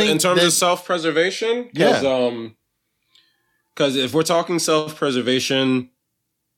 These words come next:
Speaker 2: do you wanna make that akin to basic survival or, or self-preservation on a higher level than that?
Speaker 1: When I say that, what I mean is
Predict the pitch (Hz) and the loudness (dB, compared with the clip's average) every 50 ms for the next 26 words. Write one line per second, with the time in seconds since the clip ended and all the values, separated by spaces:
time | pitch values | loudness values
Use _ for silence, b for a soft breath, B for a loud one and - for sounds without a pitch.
0 | _ _ _ _ _ _ - - _ _ _ _ - 113 107 139 143 143 139 139 | _ _ _ _ _ _ -20 -20 _ _ _ _ -12 -4 0 2 2 4 4 4
1 | 147 151 160 160 160 160 156 151 156 - 143 143 143 139 123 - - - 139 135 | 2 2 0 0 0 0 0 0 0 -2 0 0 0 0 -2 -4 -4 -2 0 0
2 | 131 135 135 131 127 - 123 104 92 120 123 120 - - 120 - - 123 113 107 | 2 0 0 0 -2 -2 -4 -4 -2 -2 -2 -2 -2 -4 -4 -2 -2 -2 0 0
3 | 127 135 143 139 147 156 156 151 120 113 113 113 110 110 113 107 107 - - 127 | 2 0 0 2 2 2 2 2 2 0 0 0 0 0 -2 -2 -2 -2 -2 -2
4 | 120 117 - - 120 113 101 110 104 113 110 101 - 117 107 104 104 101 98 101 | -2 -4 -4 -4 -4 -4 -4 -2 -2 -2 -2 -2 -2 -4 -4 -4 -4 -4 -4 -4
5 | 101 95 92 92 87 85 85 85 80 73 71 64 - _ _ _ _ _ _ _ | -6 -6 -6 -8 -10 -12 -12 -14 -14 -14 -16 -20 -20 _ _ _ _ _ _ _
6 | _ _ _ _ _ _ _ _ _ _ _ _ _ _ _ b b b b b | _ _ _ _ _ _ _ _ _ _ _ _ _ _ _ b b b b b
7 | b b 135 143 151 175 202 208 - - 185 170 151 147 143 139 131 - - 120 | b b -2 0 0 2 0 0 0 0 0 2 2 2 2 2 0 -2 -4 -2
8 | 131 139 151 156 156 151 147 143 135 127 120 113 110 107 107 107 - - | 0 0 0 -2 -2 -2 -2 -2 -2 -2 0 0 2 0 0 -2 -4 -8